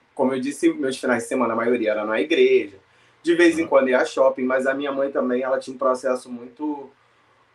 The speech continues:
Speaker 1: complicado de vida. Então, minha mãe entra-, minha mãe trabalhava, meus pais são, eram funcionários públicos do I B G E, né? E minha mãe trabalhava de segunda a sexta, aí chegava sábado, às vezes já sábado que minha mãe entrava em... minha mãe às vezes entrava em casa sexta e saía só segunda.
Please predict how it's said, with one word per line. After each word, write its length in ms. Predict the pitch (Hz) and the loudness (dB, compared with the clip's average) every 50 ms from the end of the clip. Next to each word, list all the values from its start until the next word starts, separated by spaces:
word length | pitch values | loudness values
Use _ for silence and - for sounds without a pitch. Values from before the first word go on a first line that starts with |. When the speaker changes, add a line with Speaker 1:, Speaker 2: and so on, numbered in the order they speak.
| _ _ _ _ _ | _ _ _ _ _
Speaker 1:
complicado 760 | _ - 240 247 247 247 247 247 - - 165 165 - - 156 | _ 0 2 2 2 0 0 0 2 2 2 4 2 0 -2
de 140 | 135 131 131 | -4 -4 -8
vida. 440 | 117 110 113 123 151 156 156 143 113 | -8 -6 -4 -4 -2 0 0 -2 -2
Então, 240 | 113 - - 131 135 | -2 -4 -4 -4 -2
minha 120 | 131 127 | -2 -2
mãe 180 | 131 131 135 147 | -2 -2 -2 -2
entra-, 380 | 143 139 131 - 123 123 123 - | -4 -4 -2 -2 -2 -2 0 -2
minha 140 | 127 127 127 | -2 -2 -2
mãe 160 | 131 131 139 | -2 -4 -4
trabalhava, 480 | - - 143 139 139 131 120 117 123 - | -2 -2 0 2 2 2 2 0 -2 -4
meus 180 | 127 127 123 - | -6 -10 -12 -4
pais 220 | - 123 127 131 | -2 -2 -2 -2
são, 380 | - 147 135 135 131 123 117 110 104 _ _ _ - - | -4 -6 -6 -6 -6 -8 -12 -16 -20 _ _ _ -8 -2
eram 260 | 123 127 127 - 143 | 0 0 0 0 -4
funcionários 480 | - - 120 - - 113 110 113 117 - | -8 -10 -10 -8 -6 -6 -6 -6 -8 -10
públicos 460 | - - 113 110 113 113 - 104 101 | -10 -8 -6 -6 -6 -4 -4 -4 -4
do 80 | 104 104 | -2 -2
I 40 | 101 | 0
B 240 | 101 104 104 104 101 | 2 4 4 4 4
G 80 | 107 | 2
E, 280 | 104 98 101 107 123 139 | 2 2 2 2 0 0
né? 180 | 135 113 113 113 | 2 2 0 0
E 40 | 110 | 0
minha 120 | 110 110 | 0 -2
mãe 120 | 110 113 120 | -4 -4 -6
trabalhava 360 | - - - 113 110 113 113 | -6 -2 2 4 4 4 2
de 60 | - - | 0 -6
segunda 320 | 120 110 110 120 127 147 | -8 -6 -4 -2 0 0
a 40 | 151 | 0
sexta, 680 | - - - 104 104 110 123 123 - - 185 190 - - - | 0 -2 -4 -4 -4 -4 -6 -8 -4 -2 -2 -2 -2 -4 -4
aí 140 | 117 127 | -4 -4
chegava 380 | 123 - 123 120 127 127 131 131 | -4 -4 0 2 2 4 4 2
sábado, 600 | 127 - - 127 120 123 123 147 135 143 139 - - _ _ _ _ _ _ | -2 -4 -2 0 0 0 0 0 -2 -4 -6 -8 -10 _ _ _ _ _ _
às 80 | 117 113 | -8 -6
vezes 140 | 131 131 123 | -6 -4 -2
já 140 | 147 135 | -2 -2
sábado 320 | 135 - 131 127 147 151 151 | 0 0 -2 0 0 -2 -2
que 80 | 151 | -2
minha 100 | 147 139 | -4 -4
mãe 120 | 143 139 139 | -4 -6 -6
entrava 280 | 135 135 131 139 139 139 | -4 0 0 0 0 -2
em... 120 | 139 135 - _ _ | -6 -10 -14 _ _
minha 140 | - 127 123 | -8 -4 -2
mãe 120 | 123 131 131 | -2 -2 -2
às 60 | 123 | -4
vezes 160 | 127 127 127 | -6 -6 -4
entrava 400 | 131 131 127 123 123 120 127 127 | -6 -6 -4 -4 -4 -4 -2 -6
em 60 | 127 | -6
casa 340 | 123 127 120 120 117 123 123 | -4 -2 -2 -2 0 -2 -4
sexta 460 | 123 - - 127 127 139 135 - - 147 | -4 -4 -6 -4 -4 -4 -4 -6 -8 -8
e 40 | |
saía 220 | 147 - 131 131 127 | -6 -4 -4 -4 -2
só 140 | - 127 120 | -2 -4 -4
segunda. 640 | 120 - 156 135 113 110 113 107 101 92 92 - | -2 -4 -6 -6 -6 -8 -8 -8 -10 -10 -12 -12